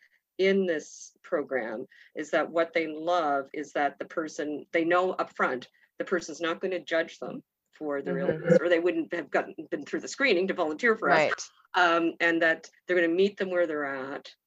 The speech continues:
Speaker 1: and they're gonna limit advice giving, you know, and that's because we're all, we all have that tendency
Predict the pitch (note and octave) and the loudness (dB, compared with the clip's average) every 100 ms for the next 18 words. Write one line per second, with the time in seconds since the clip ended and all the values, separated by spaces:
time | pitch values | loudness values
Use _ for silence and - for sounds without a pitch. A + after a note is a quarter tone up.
0 | _ _ - D#3 E3 E3 D3+ D#3+ D#3+ D3+ | _ _ -14 -8 -4 -2 -2 -2 -4 -6
1 | C3+ C3 C3 - C3+ B2+ B2 - _ _ | -6 -6 -6 -10 -12 -12 -14 -16 _ _
2 | _ _ _ _ _ _ - D#3+ D#3+ D#3+ | _ _ _ _ _ _ -10 -6 -6 -6
3 | E3 G3 E3+ D#3+ F3 F3+ F3+ - - - | -8 -4 -4 -2 0 2 2 -2 -14 -14
4 | - - - - G3 G3 G3 F3 E3+ F3+ | -16 -18 -20 -10 -6 -2 -2 -2 -2 0
5 | F#3 F#3+ G3 F3+ F#3 F3+ G3 F#3 E3+ - | 2 0 -2 -2 -2 -2 -2 -2 -4 -6
6 | E3 E3 F#3+ G3 F#3+ G3 G3 | -8 -6 -6 -8 -4 -2 -2